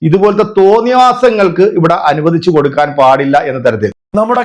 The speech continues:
Speaker 2: കേരള പൊതുസമൂഹത്തിൽ ദിനം പ്രതി പ്രശ്നങ്ങൾ ഉണ്ടാക്കുക എന്ന ലക്ഷ്യവുമായിട്ട്, പൊതുസമൂഹത്തെ ഭിന്നിപ്പിക്കുക എന്ന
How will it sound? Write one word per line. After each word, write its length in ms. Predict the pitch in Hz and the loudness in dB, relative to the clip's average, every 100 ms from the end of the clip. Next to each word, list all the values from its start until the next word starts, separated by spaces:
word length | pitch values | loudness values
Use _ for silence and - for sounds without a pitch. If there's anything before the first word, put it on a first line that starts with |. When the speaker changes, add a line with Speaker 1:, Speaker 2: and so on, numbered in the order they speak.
| 240 | -4
Speaker 2:
കേരള 380 | 208 220 240 247 | -4 -2 -2 -4
പൊതുസമൂഹത്തിൽ 1000 | 208 214 - 233 220 226 190 220 214 208 | -6 -10 -6 -6 -4 -4 -4 -6 -8 -8
ദിനം 540 | 156 214 240 254 262 | -6 -4 -4 -6 -6
പ്രതി 240 | 269 240 240 | -4 -4 -6
പ്രശ്നങ്ങൾ 520 | 220 - 269 262 262 | -8 -6 -4 -2 -4
ഉണ്ടാക്കുക 560 | 233 226 226 226 220 | -2 -2 -2 -6 -2
എന്ന 440 | 214 214 208 226 277 - _ 202 | -2 -2 -4 -4 -4 -8 _ -8
ലക്ഷ്യവുമായിട്ട്, 1080 | 233 233 - 294 269 240 214 208 208 180 151 _ - | -6 -6 -6 -4 -2 0 -2 -4 -10 -14 -16 _ -8
പൊതുസമൂഹത്തെ 840 | 226 285 285 247 262 254 - 254 | -6 -4 -6 -4 -4 -4 -2 -2
ഭിന്നിപ്പിക്കുക 880 | 196 208 254 294 320 302 208 254 240 | -2 -8 -8 -8 -6 -8 -10 -6 -2
എന്ന 400 | 233 226 226 | -2 -2 -6